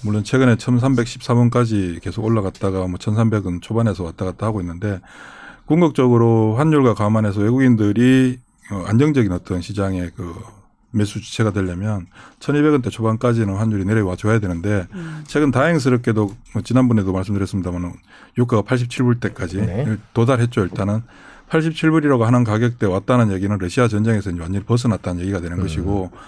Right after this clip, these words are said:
Speaker 1: 정상적인 어떤 수준에서 이제 유지가 되는 어떤 상황인데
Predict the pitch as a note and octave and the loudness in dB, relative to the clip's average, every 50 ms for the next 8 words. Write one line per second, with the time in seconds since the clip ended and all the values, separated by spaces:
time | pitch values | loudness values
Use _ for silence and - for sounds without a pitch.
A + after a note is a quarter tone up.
0 | - - - - - A#2+ B2+ C3 D3 C#3+ C#3+ B2+ A#2+ G#2+ F#2+ - - G2 - - | -20 -20 -10 -2 2 2 4 4 4 4 4 4 2 2 0 -2 -4 -6 -6 -6
1 | A#2+ A#2 A#2+ A2+ G#2 F2+ G2+ F#2+ F2 E2+ F2 F#2 F#2+ G#2+ G#2+ G#2 F2+ F#2+ F2+ F2+ | -2 0 2 2 2 2 -2 -2 -4 -4 -4 -2 0 0 0 0 0 -2 -4 -4
2 | - - F#2 E2 G2+ G#2+ G#2+ G#2 F#2 F2 E2+ G#2+ G#2 F#2+ | -6 -6 -6 -4 -4 -2 -2 -2 -2 -2 -2 -2 -2 -2